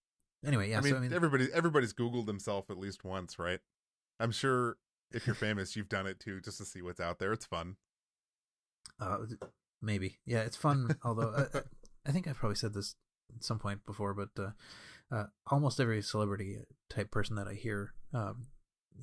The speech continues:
Speaker 1: you know, they, they all say basically, "Just never read the comments," because,
Speaker 2: Oh,
Speaker 1: you know,
Speaker 2: sure.
Speaker 1: what you will,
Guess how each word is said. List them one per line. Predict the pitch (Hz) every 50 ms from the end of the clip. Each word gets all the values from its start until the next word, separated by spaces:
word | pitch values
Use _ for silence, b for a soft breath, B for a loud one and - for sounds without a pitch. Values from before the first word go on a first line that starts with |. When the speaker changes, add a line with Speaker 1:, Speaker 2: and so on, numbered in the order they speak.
| - _ -
Speaker 1:
you | 139 131 113
know, |
they, | 104 117 131 123
they | 131 123 139 143 131
all | 120 117 117 113 110 107 - -
say | - - 110 101
basically, | 101 104 98 - 107 104 101 - -
"Just | 135 113 - -
never | 110 107 98 98 95
read | 98 92 101
the | 110
comments," | - 101 95 95 95 95 98 - - _ _ _ _ _ -
because, | 113 101 - 107 101 101 - - -
Speaker 2:
Oh, | 117 104
Speaker 1:
you | 98
know, | 98 101
Speaker 2:
sure. | 104 98 90 90 - _ _ _ - B B B B B B
Speaker 1:
what | 127 120 107 - - _ _ _ _ _ - - _ - - - _ _ _ _ _ _ _ _ - -
you | 135 131 123
will, | 127 131 120 107